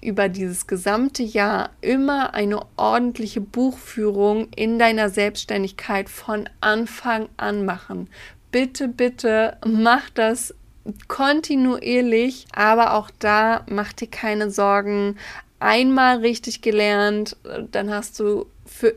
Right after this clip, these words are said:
immer profitiert. Ich verspreche es dir. Es ist auch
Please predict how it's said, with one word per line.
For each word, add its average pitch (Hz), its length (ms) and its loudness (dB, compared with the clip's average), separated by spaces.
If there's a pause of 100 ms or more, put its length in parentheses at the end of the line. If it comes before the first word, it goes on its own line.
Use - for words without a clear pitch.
immer 269 380 2
profitiert. 220 1120 -2
Ich - 160 -12
verspreche - 680 -4
es - 220 -6
dir. 208 340 0 (300)
Es - 380 -4
ist 269 360 -2 (160)
auch 220 360 0